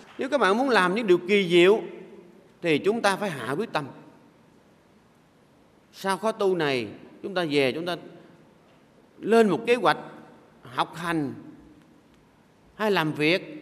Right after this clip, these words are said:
Và cái công việc nào phải theo đuổi mười năm, hai mươi năm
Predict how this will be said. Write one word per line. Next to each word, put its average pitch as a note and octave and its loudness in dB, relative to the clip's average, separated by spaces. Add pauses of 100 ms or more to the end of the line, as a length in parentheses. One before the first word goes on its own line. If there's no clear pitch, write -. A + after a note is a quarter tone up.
(800)
Và C#3+ -6
cái G3 -12
công B3 0
việc F3+ 2
nào F3 0
phải A3+ -2 (100)
theo A#3 0
đuổi B3 0 (300)
mười E3+ 4
năm, A3 0
hai B3 -2
mươi B3 -2
năm B3 -2